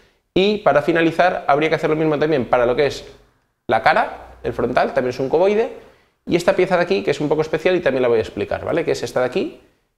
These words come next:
que es en este caso la pieza metálica en forma de U, no podemos seleccionarlos todos a la vez, vamos a hacerlo en tres partes, de forma que vamos a entrar dentro de lo que es la pieza. Y lo que yo recomiendo es que seleccionéis para la parte de las,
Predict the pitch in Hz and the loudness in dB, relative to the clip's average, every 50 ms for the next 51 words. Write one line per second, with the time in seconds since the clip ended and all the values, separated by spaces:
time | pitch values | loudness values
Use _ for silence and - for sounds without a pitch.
0 | _ _ _ - 127 127 139 156 151 - - 139 139 135 - 131 143 131 - 160 | _ _ _ 0 2 2 2 0 -2 -4 -4 -4 -2 -2 0 0 0 0 0 0
1 | 143 120 - 131 131 - 135 131 131 123 - - 127 120 117 135 135 127 117 101 | 0 0 0 0 0 0 2 2 2 2 0 -2 -4 -2 0 0 0 0 -2 -4
2 | 98 - 131 135 143 139 139 139 147 160 - - - - - - _ _ _ _ | -4 -2 -2 -2 0 2 2 2 0 0 -4 -8 -16 -20 -20 -20 _ _ _ _
3 | - 160 160 156 170 165 165 165 160 - 151 147 - 156 139 143 143 139 139 - | 0 0 2 4 2 2 2 0 0 0 0 0 2 2 2 2 0 -2 -2 0
4 | 151 139 139 139 - 139 139 156 190 196 196 160 147 147 156 139 - 151 156 170 | 0 0 0 0 0 0 0 0 0 -2 -2 -4 -4 -4 -6 -4 -2 0 0 0
5 | 185 - - - 127 123 117 120 110 - - 95 98 - - 151 165 - - - | -2 -4 -4 -4 -2 -2 0 -2 -2 -2 -4 -6 -4 -4 -4 -6 -6 -6 -12 -16
6 | - - 123 - 143 131 127 113 - 127 123 127 131 123 - 110 92 - - - | -10 -8 -4 -2 -2 -2 -2 -2 0 0 0 0 0 0 0 0 -2 -2 -6 -12
7 | - - - _ _ _ _ _ _ _ _ _ _ _ _ _ _ _ _ - | -20 -20 -20 _ _ _ _ _ _ _ _ _ _ _ _ _ _ _ _ -8
8 | 117 110 - 123 120 123 127 127 123 127 127 123 127 123 131 131 143 - - 175 | -6 -4 -2 -2 0 0 0 0 0 0 2 2 0 0 0 -2 -2 -2 -2 -2
9 | 170 - - 262 - - - - - _ _ _ _ _ _ _ _ _ _ _ | -2 -2 -4 -4 -6 -12 -20 -20 -20 _ _ _ _ _ _ _ _ _ _ _
10 | - 175 160 127 98 - 139 143 135 151 160 180 196 202 208 196 196 202 202 208 | 2 2 2 2 2 2 2 2 4 4 4 4 2 2 2 2 2 2 2 2
11 | 220 240 233 226 175 - - 165 - 165 151 147 - 151 131 117 104 95 - - | 2 0 0 -2 -2 -2 -2 0 2 0 0 2 0 0 0 0 -2 -4 -6 -2
12 | - 139 135 131 131 - - 170 175 - 185 180 165 - - 156 165 160 151 156 | 2 4 4 4 4 4 2 2 2 0 0 0 -2 -4 -2 0 0 0 0 -2